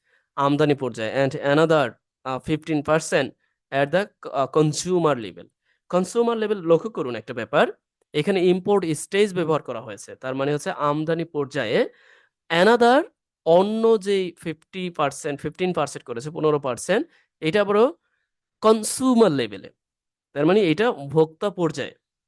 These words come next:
এখানে লেভেল ব্যবহার করা হয়েছে, এখানে স্টেজ ব্যবহার করা হয়েছে, দুটার অর্থটাই কিন্তু মানে পর্যায়ে পর্যায়ে, এটা ভোক্তা পর্যায়ে, এটা আমদানি পর্যায়ে। Effectively leading to double taxation without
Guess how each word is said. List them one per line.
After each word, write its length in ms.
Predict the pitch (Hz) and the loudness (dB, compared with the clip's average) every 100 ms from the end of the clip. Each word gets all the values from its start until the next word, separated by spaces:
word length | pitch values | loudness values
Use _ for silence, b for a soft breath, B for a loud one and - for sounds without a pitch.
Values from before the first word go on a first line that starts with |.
| _ _ _ - | _ _ _ -6
এখানে 400 | 151 190 190 180 | -2 0 0 0
লেভেল 440 | 143 139 147 180 | -2 0 0 0
ব্যবহার 280 | 202 208 208 | -2 -4 -4
করা 200 | 208 208 | -4 -6
হয়েছে, 280 | 196 196 233 | -4 -6 -6
এখানে 200 | 180 156 | -4 -4
স্টেজ 320 | 151 180 165 | -4 -6 -4
ব্যবহার 280 | 147 139 127 | -4 -4 -6
করা 160 | 120 113 | -6 -10
হয়েছে, 200 | 110 113 | -10 -12
দুটার 280 | 147 185 | -8 -4
অর্থটাই 380 | 180 160 175 180 | -2 -2 -4 -8
কিন্তু 400 | 175 180 185 269 - _ _ _ _ _ _ - | -6 -4 -2 -2 -4 _ _ _ _ _ _ -2
মানে 180 | 143 147 | 0 2
পর্যায়ে 400 | 156 160 151 143 | 4 4 4 0
পর্যায়ে, 400 | 123 110 110 101 _ _ | -2 -10 -12 -16 _ _
এটা 280 | 151 143 139 | -4 0 0
ভোক্তা 380 | 117 135 139 165 | -2 -6 -2 -2
পর্যায়ে, 420 | 175 165 202 392 - | -2 0 -2 -2 -8
এটা 340 | 143 170 262 - _ _ _ _ | -4 -2 -4 -6 _ _ _ _
আমদানি 360 | 147 151 147 123 | 0 2 0 -2
পর্যায়ে। 400 | 107 92 104 107 _ _ _ _ - | -10 -12 -12 -12 _ _ _ _ -8
Effectively 800 | 220 359 330 - 180 131 110 92 _ _ _ _ _ _ _ _ - | -6 -4 -4 -4 -6 -6 -8 -10 _ _ _ _ _ _ _ _ -4
leading 640 | 139 147 143 156 139 101 - _ _ - | 0 0 0 -6 -8 -10 -18 _ _ -6
to 220 | 226 185 | -2 0
double 640 | 160 - 170 170 165 156 127 _ _ _ | 0 0 2 2 2 0 -2 _ _ _
taxation 640 | 156 143 - 113 - 107 | -12 -8 -8 -8 -8 -12
without 600 | 87 104 131 127 123 117 | -12 -10 -6 -4 -4 -4